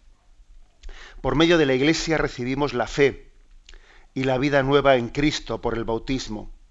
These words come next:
En el ritual romano, el ministro del bautismo pregunta al catecúmeno: "¿Qué pides a la Iglesia de Dios?". Y la respuesta es: "La fe".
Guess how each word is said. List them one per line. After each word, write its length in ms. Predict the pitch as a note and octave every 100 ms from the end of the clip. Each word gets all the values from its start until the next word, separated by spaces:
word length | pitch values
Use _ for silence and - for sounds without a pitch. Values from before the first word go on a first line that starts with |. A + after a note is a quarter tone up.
| - - _ _ _ _ - - - - _
En 120 | C3+
el 140 | C#3 C3+
ritual 460 | C3 C3 C#3+ G3+
romano, 640 | F#3+ C#3 C#3 C3+ B2 C#3 - - - - _ _ _
el 160 | C#3+ C3+
ministro 500 | C3+ D3+ F3 A3 F#3+
del 140 | E3
bautismo 840 | C3+ B2 - C#3+ A#2 A#2 G#2+ - - _ _ - - -
pregunta 480 | - C#3 B2+ E3+ -
al 140 | C#3 B2+
catecúmeno: 760 | C3 C3 C3+ B2 A#2 A2 G#2+ - - _ _ - - - -
"¿Qué 120 | - F3
pides 400 | G3+ F#3+ F#3 F3+
a 80 |
la 80 | E3+
Iglesia 500 | E3 D#3 E3+ - E3+
de 120 | D#3
Dios?". 460 | D3+ F#3 C3 - - - - _ _ _ - -
Y 120 | C3
la 120 | B2
respuesta 600 | A#2+ A2 - C3 B2 - A2
es: 260 | G#2 - - - - - - -
"La 180 | B2
fe". 440 | C#3 D#3 C3 -